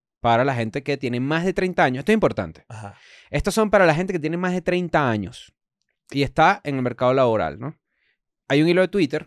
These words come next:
Speaker 1: una, un, ¿cómo se llama? Un,
Speaker 2: Un hilo de Twitter.
Speaker 1: un quote de Twitter, unos quotes, que dice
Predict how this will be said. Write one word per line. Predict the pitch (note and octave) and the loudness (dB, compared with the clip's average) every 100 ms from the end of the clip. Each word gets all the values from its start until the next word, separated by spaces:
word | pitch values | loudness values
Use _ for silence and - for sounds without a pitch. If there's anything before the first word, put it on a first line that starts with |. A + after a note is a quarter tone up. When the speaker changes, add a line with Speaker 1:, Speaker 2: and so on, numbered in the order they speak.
| _ | _
Speaker 1:
una, | - A#2 C3 C3+ | -10 -6 -4 -4
un, | B2 B2 C3 D#3 A#2+ G#2 | -6 -6 -6 -6 -8 -10
¿cómo | B2+ | -12
se | D3+ | -6
llama? | D#3 A#2 | -4 -4
Un, | A2 C#3 D3 F#2 D2+ A#2 | -6 -8 -10 -10 -12 -18
Speaker 2:
Un | C3 | -18
hilo | D3 | -16
de | D#3 | -18
Twitter. | D3 _ _ _ - | -20 _ _ _ -10
Speaker 1:
un | A#2 | -6
quote | - D3+ D3+ | 2 4 4
de | D#3+ | 0
Twitter, | D#3 C3 B2 | 0 -2 -4
unos | B2+ | -6
quotes, | - D3 C#3 - - - - - - - - | -2 -4 -4 -10 -20 -14 -12 -12 -18 -12 2
que | D3 | 6
dice | G3+ - F2+ | 6 2 -6